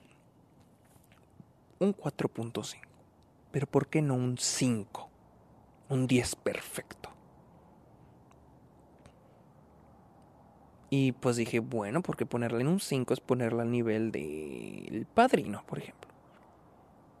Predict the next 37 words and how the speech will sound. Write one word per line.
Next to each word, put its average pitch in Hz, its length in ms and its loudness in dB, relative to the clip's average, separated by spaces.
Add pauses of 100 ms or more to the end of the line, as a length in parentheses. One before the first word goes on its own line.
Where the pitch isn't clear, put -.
(920)
Y 123 40 2
al 123 100 0
mismo 120 240 2
tiempo 120 240 0
me 135 80 2
pregunté, 196 560 0
o - 40 -20
sea, 139 100 4
les 139 60 8
digo, 135 120 10
estoy - 160 -2
contradiciendo 135 540 4
lo 123 120 2
que 117 120 -4
ya 120 60 2
les 117 140 0
dije. - 300 -4 (180)
O 120 60 -8
sea, 113 100 4
estuve, 139 540 6
o 120 60 -6
sea, - 180 -4 (100)
era 135 140 6
lo 170 100 6
que 113 120 4
yo 117 80 0
estaba - 200 -2
pensando. 104 380 -4 (1900)
"¿Y 139 140 0
por 151 240 0
qué 185 220 0
no 190 80 4
está - 240 -4
al 131 100 -4
nivel 123 320 -4
del 117 140 -6
Padrino?". 185 580 -6